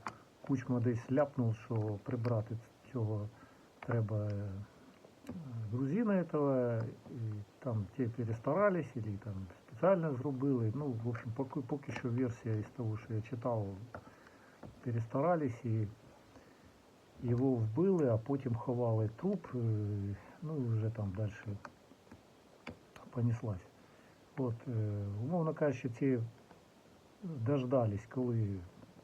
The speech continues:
значить, Кучма облажається, і хоча він намагався вести якусь там незалежну політику від, е, Росії,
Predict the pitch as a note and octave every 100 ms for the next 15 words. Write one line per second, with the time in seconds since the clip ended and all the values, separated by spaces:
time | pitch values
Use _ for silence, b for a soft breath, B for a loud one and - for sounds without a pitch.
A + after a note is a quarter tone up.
0 | - A2+ - A2+ - - - C3 A#2 A#2
1 | G#2 G2+ - - - - A2+ C#3+ D#3+ A3+
2 | A3+ G3 - E3+ E3 B B B B -
3 | - - - C3+ D3 C#3 B2 C3 C3 A#2
4 | A#2+ A2+ C3 B2 A#2 - A#2+ A2+ A2+ G#2+
5 | - G#2+ G#2 F#2+ - - - B B B
6 | - - A#2+ B2 B2+ C3 A2+ B2 A#2 D3
7 | B3+ - - D#3+ C#3+ C3+ A#2+ B2 - -
8 | A#2+ A#2+ A#2 A2+ A2 A2 B B - F#3
9 | A#2 A#2 A#2+ - C3 A#2